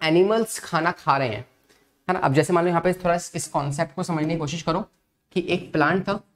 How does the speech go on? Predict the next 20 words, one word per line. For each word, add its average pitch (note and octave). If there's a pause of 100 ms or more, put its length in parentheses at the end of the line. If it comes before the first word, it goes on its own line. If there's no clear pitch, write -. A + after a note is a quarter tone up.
(480)
इस -
प्लांट D#3
ने F#3+
खा-, C#3+
खाना D#3+
बना C3+
दिया, D#3+ (420)
it D#3+
is G3
primary D3+
productivity। A#2+ (3250)
मतलब D3+
जो G3+ (280)
सबसे G3+
बड़ा D#3
पेट E3+
भरने D#3
वाला E3+
कौन E3+
है, -